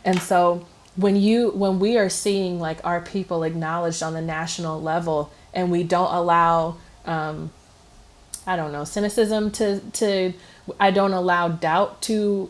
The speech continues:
um, infiltrate my mind, 'cause sometimes I do think, are we just getting this acknowledgement because we hadn't received it for so many years?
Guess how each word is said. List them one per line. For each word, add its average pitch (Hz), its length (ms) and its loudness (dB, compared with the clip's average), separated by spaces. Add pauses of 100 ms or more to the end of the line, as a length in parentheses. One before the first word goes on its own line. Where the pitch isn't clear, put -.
um, 170 520 -6
infiltrate 202 540 -2
my 190 120 -2
mind, 190 380 -2
'cause 180 140 -6
sometimes 175 440 -6
I 170 100 -2
do 175 220 -4
think, 180 380 -6 (240)
are 185 140 0
we 180 100 2
just 170 220 -2
getting 175 200 -4
this 170 160 -4
acknowledgement 170 640 -4
because 170 300 -6
we 170 80 -4
hadn't 165 300 -4
received 170 400 -6
it - 100 -10
for 160 100 -6
so 165 160 -8
many 170 220 -6
years? 175 380 -4